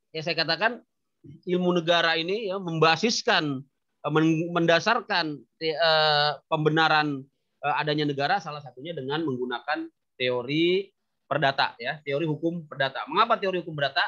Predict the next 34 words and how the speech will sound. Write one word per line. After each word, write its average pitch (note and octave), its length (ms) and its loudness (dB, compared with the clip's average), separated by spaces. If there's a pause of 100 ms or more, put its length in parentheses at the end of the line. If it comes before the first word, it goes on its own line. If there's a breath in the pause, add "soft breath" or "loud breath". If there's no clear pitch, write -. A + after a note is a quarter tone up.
(140)
Karena C#3 160 -14
tadi G3 240 0
ya F3+ 160 4
ada D#3+ 80 4
dua, E3+ 320 6 (340)
ada D3 220 0
dua D3+ 160 6
jenis D3 240 -2
teori, D3 480 0
yaitu C#3+ 320 -2
teori, D#3+ 480 4 (440)
eh, D3 520 0
hukum D#3 320 -8
benda D3 400 2 (240)
ya C#3+ 180 -4
dan D3 220 -2
teori C3 320 -2
hukum C#3+ 320 -6
per-, D3+ 240 -2 (240)
perjanjian. A2+ 640 -2
Nah, F2+ 100 -8
itu C#3 140 -2
ya C3 80 0
teman-teman B2+ 400 -4
ya. C#3+ 100 0 (640)
Mengapa A3+ 320 2
dibilang F3+ 320 4
hukum E3 240 -2
benda? D3 460 2
Karena C3+ 400 0 (420)
adanya C#3 320 -2
penguasaan F3+ 760 0
ya, D#3+ 160 -8
Besitzer D#3 560 -2